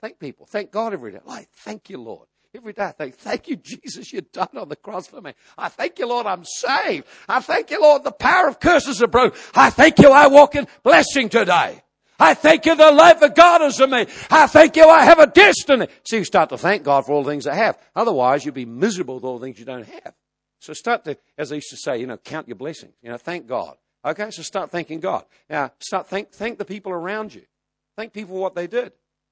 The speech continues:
Thank people for helping you. You'd be amazed how everything around you alters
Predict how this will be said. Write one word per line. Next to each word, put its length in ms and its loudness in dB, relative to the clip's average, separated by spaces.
Thank 200 -12
people 180 -12
for 140 -16
helping 340 -12
you. 80 -20
You'd 100 -14
be 120 -12
amazed 340 -12
how 160 -10
everything 400 -12
around 360 -14
you 140 -16
alters 580 -12